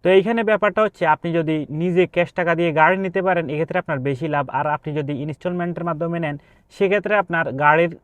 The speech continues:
লোন যখন শেষ হয়ে যাবে, ইনস্টলমেন্ট যখন শেষ করে ফেলবেন, তখন গিয়ে আপনি আপনার আয়ের বরকত পাবেন। ব্ল্যাক Uber গাড়ি ড্রাইভিং করার জন্য সেক্ষেত্রে আপনাকে দামি গাড়ি নিতে হবে। আপনি Audi নিতে পারেন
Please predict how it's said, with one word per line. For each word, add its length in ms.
লোন 360
যখন 220
শেষ 280
হয়ে 120
যাবে, 220
ইনস্টলমেন্ট 520
যখন 180
শেষ 260
করে 200
ফেলবেন, 240
তখন 320
গিয়ে 180
আপনি 180
আপনার 260
আয়ের 180
বরকত 380
পাবেন। 280
ব্ল্যাক 340
Uber 280
গাড়ি 280
ড্রাইভিং 320
করার 280
জন্য 320
সেক্ষেত্রে 380
আপনাকে 460
দামি 340
গাড়ি 260
নিতে 200
হবে। 260
আপনি 440
Audi 200
নিতে 240
পারেন 300